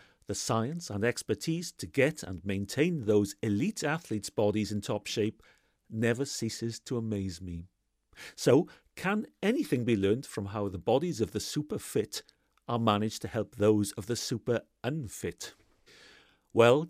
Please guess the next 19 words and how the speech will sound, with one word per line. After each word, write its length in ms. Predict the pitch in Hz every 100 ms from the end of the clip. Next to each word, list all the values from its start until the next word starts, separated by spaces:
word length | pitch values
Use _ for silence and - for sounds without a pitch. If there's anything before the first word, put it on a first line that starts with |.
| -
Jodie 420 | - 127 135 156
Ryskovsky 680 | 143 - 151 127 - 160 165
was 440 | 107 120 143 98 -
an 120 | 123
elite 320 | 107 98 107 113
athlete 480 | 104 - 117 113
in 80 | 104
the 100 | 104
United 420 | 107 104 104 107
States 380 | - - 98 98
until 340 | 80 98 104 95
an 120 | 98
accident 520 | 117 - 101 104 101
ended 460 | 113 110 113 104 98
that 200 | 107 95
side 400 | - 101 92 92
of 80 | 107
her 160 | 101 95
career. 460 | - 98 92 92